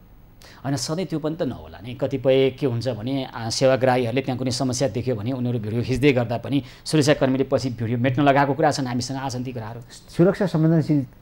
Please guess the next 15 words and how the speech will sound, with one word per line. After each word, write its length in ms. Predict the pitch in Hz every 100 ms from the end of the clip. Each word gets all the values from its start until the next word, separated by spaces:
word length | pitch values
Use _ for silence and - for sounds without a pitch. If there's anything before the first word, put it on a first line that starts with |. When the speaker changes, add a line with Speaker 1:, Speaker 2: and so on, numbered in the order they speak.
| - -
Speaker 1:
होइन, 160 | 269 294
यसमा 180 | 311 302
फेरि 160 | 285
एकदम 140 | 262 262
Speaker 2:
कुराहरू 240 | 220 214
Speaker 1:
सजग 80 | -
छौँ 80 | 175
हामी 160 | 139
पनि। 160 | 131 123
त 80 | 165
मैले 200 | 156 175
भने 140 | 147
Speaker 2:
उम्। 60 | 165
Speaker 1:
सुरक्षा 300 | 185 185 190
संवेदनशीलतालाई 1300 | - 156 147 151 - 151 143 151 139 143 165 214